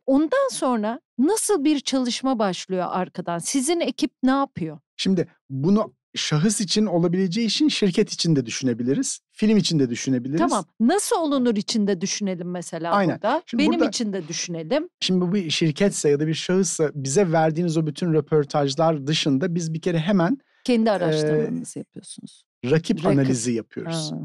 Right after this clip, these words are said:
Speaker 2: Şimdi benzer formatta çalışan hangi şirketler var? Rakipleriniz kimler?
Speaker 1: Hmm.
Speaker 2: Rakibiniz olmasa bile yurt dışındaki karşılıklarınız kimler? Bir kere bunu yapıyoruz. İki, stakeholder dediğimiz insanlarla interview yapıyoruz. Yani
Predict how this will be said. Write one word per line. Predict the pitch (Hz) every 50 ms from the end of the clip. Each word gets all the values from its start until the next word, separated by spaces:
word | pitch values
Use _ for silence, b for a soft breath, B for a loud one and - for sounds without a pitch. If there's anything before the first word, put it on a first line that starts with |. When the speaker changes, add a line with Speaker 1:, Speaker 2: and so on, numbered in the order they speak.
| 156 180 _
Speaker 2:
Şimdi | - 202 196 165 143 - B B B B _ -
benzer | 123 117 110 175 165 185 190 185 160 220 226 220 190
formatta | 170 - 190 190 196 190 180 165 160 - _ _ 196 202 220 262 254 - _ _ -
çalışan | - 175 170 165 160 - 190 196 185
hangi | 165 - 190 196 196 175
şirketler | 160 - - 139 - - 139 131 - _ 135 123 120
var? | 110 110 - - _ _ _ _ -
Rakipleriniz | 131 135 139 - 160 - - 165 160 170 175 160 160 -
kimler? | - 117 107 98 - - _
Speaker 1:
Hmm. | 156 156 151 147 143 143 139 135 123
Speaker 2:
Rakibiniz | 139 143 139 - 202 175 208 220 214 202
olmasa | - 202 220 226 220 190 - 180 156
bile | 147 147
yurt | 147 160 214 214 -
dışındaki | 214 160 - 185 180 165 165 -
karşılıklarınız | 165 - 170 160 151 - 180 170 175 165 - 170 160 165 156 - -
kimler? | - - 117 107 98 - - - -
Bir | _ -
kere | 208 196 170
bunu | 190 190 170
yapıyoruz. | 131 - - - - - - - _ -
İki, | 170 - - 233 170 - - _
stakeholder | - - - - 214 220 208 208 180 151 135 135 135 127
dediğimiz | 135 131 127 135 139 127 147
insanlarla | 156 147 - 156 147 151 160 175 214
interview | 247 208 196 - 185 175 170 156
yapıyoruz. | 131 - - 123 113 117
Yani | 139 131 120